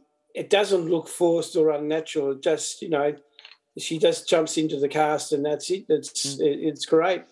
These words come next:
Speaker 1: But, um, it's a bit when we talk about, you know, um,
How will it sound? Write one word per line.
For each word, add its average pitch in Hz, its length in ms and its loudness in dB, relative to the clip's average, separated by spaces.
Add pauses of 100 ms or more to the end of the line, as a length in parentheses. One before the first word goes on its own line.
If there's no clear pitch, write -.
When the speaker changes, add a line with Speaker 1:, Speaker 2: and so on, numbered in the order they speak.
(600)
Speaker 1:
But, 151 320 2
um, 143 380 0 (1120)
it's 170 220 0
a 170 60 -4
bit 175 200 4
when 170 120 4
we 160 80 0
talk 165 260 0
about, 147 300 2 (440)
you 151 100 -6
know, 143 400 2
um, 139 460 -2